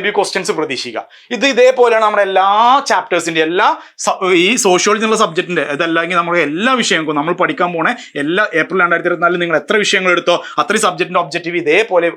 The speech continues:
ഒരേ പാറ്റേൺ, എം സി ക്യു, എഫ് ഐ ബി, match the following, true or false, ഈ നാല് സെക്ഷനിലാണ് നമുക്ക് അമ്പത് മാർക്ക് വരുന്നത്. അത് അങ്ങനെ തന്നെയുള്ളൂ വരിക. ഞാൻ ഓരോന്നും ഉദാഹരണം പറയുമ്പോൾ കണ്ടില്ല ക്വസ്റ്റ്യൻസ് എങ്ങനെയാണ് വരുന്നത് എന്നുള്ളത്. ഇനി ഇങ്ങനെ ഇത് എക്സ്പെക്ട് ചെയ്തിട്ട് വേണം നമ്മൾ പഠിക്കാൻ. അപ്പോൾ ഓരോ ഡിസ്ക്രിപ്ഷൻ, ഡിസ്ക്രിപ്ഷൻ പഠിക്കും, ഡിസ്ക്രിപ്റ്റീവ് ടൈപ്പ്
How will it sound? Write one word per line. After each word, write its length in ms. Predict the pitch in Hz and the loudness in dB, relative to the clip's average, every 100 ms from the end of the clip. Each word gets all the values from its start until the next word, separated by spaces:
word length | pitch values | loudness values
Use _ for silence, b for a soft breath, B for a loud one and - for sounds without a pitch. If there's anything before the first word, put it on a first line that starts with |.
| 143 | -6
ഒരേ 160 | 185 262 202 | -2 -2 -2
പാറ്റേൺ, 240 | 135 120 131 | -6 -10 -12
എം 80 | 151 - | -10 -4
സി 80 | 185 | -2
ക്യു, 100 | 247 311 B 143 | 0 -2 B -6
എഫ് 140 | - 185 | -2 0
ഐ 20 | 180 185 | 0 0
ബി, 80 | 330 - _ _ _ _ _ _ _ - | -4 -8 _ _ _ _ _ _ _ -4
match 140 | 151 - | -2 -2
the 60 | 185 175 | -2 2
following, 340 | 180 180 196 320 - _ | 4 4 2 -4 -6 _
true 120 | 165 156 | 0 2
or 40 | 156 | 2
false, 260 | 127 120 - _ 277 | -2 -2 -10 _ -2
ഈ 20 | 277 | 2
നാല് 220 | 196 175 196 | 2 2 0
സെക്ഷനിലാണ് 400 | 190 - 160 160 | -2 -2 -2 0
നമുക്ക് 160 | 156 147 | 2 0
അമ്പത് 180 | 147 165 151 | 0 -2 0
മാർക്ക് 260 | 139 135 156 | 0 0 -4
വരുന്നത്. 260 | 127 131 320 B B | -2 -2 -2 B B
അത് 80 | 156 | 0
അങ്ങനെ 180 | 147 147 147 | 0 -4 -4
തന്നെയുള്ളൂ 300 | 156 165 156 | -2 0 2
വരിക. 160 | 143 165 190 | 2 2 2
ഞാൻ 80 | 208 | 2
ഓരോന്നും 320 | 185 190 202 240 | 2 2 0 0
ഉദാഹരണം 320 | 165 165 185 180 | 0 0 0 0
പറയുമ്പോൾ 260 | 170 165 | -2 -2
കണ്ടില്ല 200 | 165 147 135 | -2 -2 -4
ക്വസ്റ്റ്യൻസ് 280 | 147 165 156 | -6 -8 -8
എങ്ങനെയാണ് 240 | 160 156 160 | -6 -6 -4
വരുന്നത് 220 | 156 151 | -4 -4
എന്നുള്ളത്. 240 | 156 151 - B B 247 | -4 -2 -4 B B -2
ഇനി 100 | 262 | 0
ഇങ്ങനെ 220 | 247 247 247 | 0 0 0
ഇത് 80 | 202 277 | 0 -2
എക്സ്പെക്ട് 300 | - 220 226 | 0 -2 2
ചെയ്തിട്ട് 220 | 220 214 | 2 2
വേണം 120 | 196 185 | 0 0
നമ്മൾ 140 | 180 | 0
പഠിക്കാൻ. 280 | 170 147 135 135 | -2 -2 -4 2
അപ്പോൾ 140 | 320 339 B - 220 | 2 2 B 4 6
ഓരോ 240 | 254 302 277 | 8 6 4
ഡിസ്ക്രിപ്ഷൻ, 420 | - 247 196 233 269 202 | 0 -6 -2 -2 -2 0
ഡിസ്ക്രിപ്ഷൻ 360 | 214 - - 233 | -2 -2 -4 -2
പഠിക്കും, 200 | 214 185 240 | 0 0 -2
ഡിസ്ക്രിപ്റ്റീവ് 340 | - 240 254 | -2 -2 2
ടൈപ്പ് 180 | 240 226 | 0 2